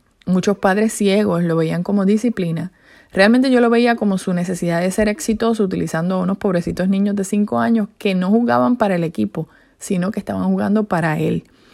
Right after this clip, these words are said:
Su finalidad no era desarrollar niños en el deporte. Si hubiera sido así, probablemente Frank, mi nene, hubiera terminado jugando para él. Sin embargo, su finalidad era poder posicionar a su equipo como mejo-, como el mejor, llenando de esa forma su baja autoestima, su soberbia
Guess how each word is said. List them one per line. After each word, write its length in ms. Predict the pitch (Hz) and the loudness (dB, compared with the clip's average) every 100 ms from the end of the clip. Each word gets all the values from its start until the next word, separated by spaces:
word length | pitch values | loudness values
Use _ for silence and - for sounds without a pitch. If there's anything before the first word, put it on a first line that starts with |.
| - - _ _ | -20 -20 _ _
Su 180 | - 220 | 2 4
finalidad 520 | 220 214 214 240 277 | 6 6 6 6 4
no 80 | 220 | 4
era 140 | 202 | 4
desarrollar 500 | 214 240 247 240 233 | 4 2 2 2 4
niños 240 | 220 220 | 4 4
en 80 | 226 | 4
el 100 | 226 | 4
deporte. 420 | 226 220 175 185 | 2 0 -2 -2
Si 120 | 170 180 | -2 2
hubiera 200 | 185 220 | 2 2
sido 200 | 254 254 | 2 0
así, 280 | 277 269 - | 0 -6 -2
probablemente 680 | 202 175 170 185 214 226 226 | 2 4 4 2 2 0 -2
Frank, 460 | - 196 175 160 | -2 -2 -2 -2
mi 140 | 175 170 | -4 -2
nene, 300 | 196 185 - | 0 -2 -2
hubiera 260 | 170 165 | -2 0
terminado 460 | 170 180 185 185 185 | 0 -2 0 0 0
jugando 260 | 175 160 160 | 0 -2 -2
para 260 | 160 170 | -2 -2
él. 200 | - 175 _ - - - - - | -4 -6 _ -20 -20 -20 -20 -6
Sin 220 | - 262 | 0 4
embargo, 440 | 285 247 190 175 | 6 4 4 0
su 160 | 180 262 | -2 -4
finalidad 640 | 262 294 285 285 254 - | -2 0 0 0 0 0
era 200 | - 196 | 0 0
poder 300 | 220 254 247 | 0 0 0
posicionar 640 | 254 226 262 294 302 277 262 | 0 0 0 -2 0 2 2
a 80 | |
su 80 | 269 | 2
equipo 320 | 254 240 262 | 0 0 -2
como 240 | 254 226 240 | 0 2 2
mejo-, 400 | 277 254 226 202 | 2 0 0 0
como 220 | 202 208 | 0 2
el 80 | 262 | 2
mejor, 420 | 269 190 165 - - - - - _ | 2 2 -2 -4 -14 -20 -20 -20 _
llenando 720 | 208 185 226 214 202 233 294 277 | -4 0 2 4 2 2 2 2
de 80 | |
esa 200 | 233 262 | 0 -2
forma 500 | 254 220 190 165 185 - | -2 -2 -2 -4 -8 -10
su 200 | - 180 | -8 -2
baja 200 | 180 190 | 0 0
autoestima, 640 | 220 240 240 190 175 156 | 0 -2 -4 -6 -4 -6
su 160 | - 208 | -6 -4
soberbia 640 | 262 262 269 262 208 185 | -2 0 0 0 -2 -2